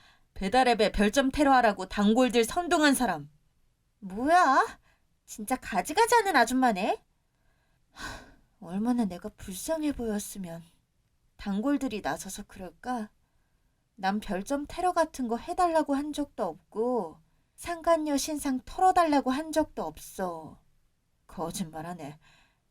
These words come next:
원래 임신하면 호르몬 때문에 이상한 짓 하는 여자들도 많다던데. 너도 그런 거냐? 도대체 내가 임신 때문에 뭘 얼마나 더 봐줘야 돼? 당신이 지금 봐주고 있다고? 나 아무것도 모르고 집에서 갑갑하게 지내는 동안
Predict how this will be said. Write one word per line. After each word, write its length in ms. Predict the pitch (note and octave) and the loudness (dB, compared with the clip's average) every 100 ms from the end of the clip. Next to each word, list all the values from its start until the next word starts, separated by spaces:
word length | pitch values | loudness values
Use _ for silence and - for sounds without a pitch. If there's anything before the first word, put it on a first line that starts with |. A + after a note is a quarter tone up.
| _ | _
원래 260 | G3 G#3 A#3 | 0 2 4
임신하면 840 | F#3+ G#3 C4 A3+ A3 A#3+ B3 F3+ | 2 0 2 2 4 4 4 2
호르몬 420 | F#3+ D#4 D#4 C#4+ | -2 2 2 2
때문에 280 | C4+ B3 A3+ | 2 0 2
이상한 440 | G3+ F#3 B3 B3 A#3+ | 0 0 0 2 2
짓 160 | B3 | 0
하는 220 | C4+ A#3 | 0 2
여자들도 440 | F#3+ F3+ A3 A3 G3+ | 0 0 0 0 0
많다던데. 720 | D#3 F3 F#3+ G3+ F3+ D3+ D3 _ _ _ _ _ _ | 0 -2 -2 -4 -4 -8 -14 _ _ _ _ _ _
너도 240 | - F3 G#3 | -14 -6 -4
그런 240 | G3+ G3+ | -2 -2
거냐? 380 | G#3 F#3+ C#4 - _ _ _ _ _ _ _ | -2 -2 -4 -6 _ _ _ _ _ _ _
도대체 480 | - F3+ A3+ A3+ B3+ | -14 0 2 4 2
내가 220 | G3 B3+ | 2 2
임신 420 | G3+ G3 C#4 D4+ | 2 2 0 0
때문에 280 | D4 B3 A#3+ | 2 4 4
뭘 220 | G3+ A#3+ | 4 4
얼마나 500 | F#3 G#3 C4 F4 F#4 | 6 6 6 8 8
더 140 | F4 | 6
봐줘야 420 | - A#3 A3+ B3+ A#3+ | 4 4 6 6 8
돼? 460 | A3+ D4 C#4+ - - _ _ _ _ - | 6 6 6 2 -8 _ _ _ _ -10
당신이 460 | G#3 G#3+ C#4 C4 | -4 -4 -2 -4
지금 340 | - G#3+ G#3 G#3+ | -4 -6 -4 -4
봐주고 480 | - G3+ - A#3+ G#3+ | -4 -6 -6 -4 -6
있다고? 560 | - F3 F3 B3 B3+ G#3+ _ _ _ _ _ _ | -6 -10 -6 -4 -4 -6 _ _ _ _ _ _
나 300 | G3 G#3 F3 | 0 2 4
아무것도 460 | G3+ C4+ D4+ D4 C4+ | 2 2 0 0 0
모르고 360 | G#3+ A#3+ C4 | 2 0 0
집에서 380 | B3+ - A3+ A3 | -4 -4 -2 -2
갑갑하게 640 | B3+ G3+ - C#4 C#4 C#4 | -4 -8 -8 -4 0 0
지내는 400 | B3 A3 A3 A3 | 0 2 2 2
동안 400 | G#3 F#3 F3 D#3 | 0 -6 -8 -14